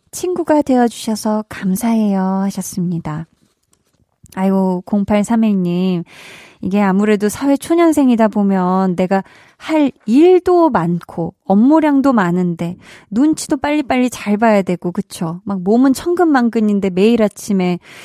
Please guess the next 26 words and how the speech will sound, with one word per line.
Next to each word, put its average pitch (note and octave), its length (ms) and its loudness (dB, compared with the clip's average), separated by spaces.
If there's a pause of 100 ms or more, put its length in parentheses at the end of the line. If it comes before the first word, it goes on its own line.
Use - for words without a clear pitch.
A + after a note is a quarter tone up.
(240)
무-, F#3+ 200 -4
눈 A3+ 320 2
뜨는 C#4+ 240 2
것도 B3 220 0
쉽지가 B3+ 380 -2
않고 G3+ 320 -2
할 G#3 120 0
텐데, G3 640 -2 (180)
공팔삼일님, A3 1080 0 (320)
오늘도 A3+ 480 2
정말 C4+ 600 0
고생 A3 300 -2
많이 G3 340 2
하셨고요. G3+ 880 -2
내일 A3 300 2
토요일 D#4 380 2
시작이니까, A#3 720 -4 (340)
어, G3 280 -2
내일부터, G#3+ 600 0 (100)
아니죠. F#3 400 -2 (180)
오늘 A3 220 2
저녁부터 G#3 720 -4
격렬하게 A3+ 880 2 (360)
잘 A3 360 0
쉬셨으면 G3+ 760 -2 (180)
좋겠습니다. F3+ 760 -6